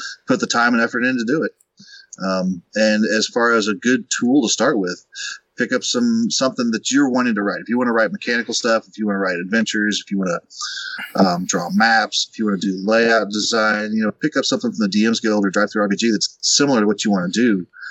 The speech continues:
Review it, learn it, and see how they did it. You know, and look at the high, the higher rated stuff, uh, to see how it's done right and how, how it's done well. Look at the discussions, the comments, see what people are saying. "Oh, you should have done this," or, "This is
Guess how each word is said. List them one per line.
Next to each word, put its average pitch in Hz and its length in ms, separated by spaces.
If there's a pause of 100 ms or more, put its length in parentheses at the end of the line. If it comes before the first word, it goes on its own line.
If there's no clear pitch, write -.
(160)
Review 104 400
it, 110 120
learn 110 260
it, 107 80
and 87 100
see - 180
how 113 120
they 95 120
did 107 200
it. - 160
You 101 120
know, 90 140
and 95 220
look 123 100
at 151 80
the - 80
high, 123 220 (100)
the 101 180
higher 113 240
rated 107 220
stuff, - 300 (680)
uh, 90 220
to - 60
see - 200
how 107 160
it's 101 140
done 98 280
right 98 220
and - 160
how, 90 220 (100)
how 90 180
it's - 160
done 95 300
well. 107 280
Look 104 120
at 95 80
the - 100
discussions, 110 580
the - 80
comments, 104 500 (340)
see - 160
what 107 120
people 104 180
are 101 60
saying. 95 320
"Oh, 107 60
you 107 100
should 101 160
have 95 80
done 90 160
this," 110 360
or, 95 80
"This - 220
is - 160